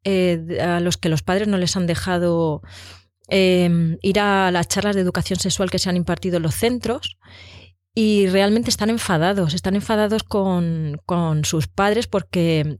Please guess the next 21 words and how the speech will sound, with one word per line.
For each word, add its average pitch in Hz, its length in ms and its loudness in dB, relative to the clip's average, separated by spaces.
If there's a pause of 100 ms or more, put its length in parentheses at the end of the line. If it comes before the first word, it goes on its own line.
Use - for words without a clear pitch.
ellos 180 260 0
sienten 214 360 0
la 220 80 2
necesidad 190 440 0
de 214 80 2
preguntar 190 600 -2
y 185 140 0
es 220 120 0
que 254 140 -2
no 220 160 2
se 247 120 0
atreven 233 400 0
a 190 100 -2
preguntárselo 165 600 -2
a 160 60 -2
los 151 120 -4
padres. 190 400 -4
O - 40 -4
sea, 196 160 -2
es 196 80 -2
que 233 200 0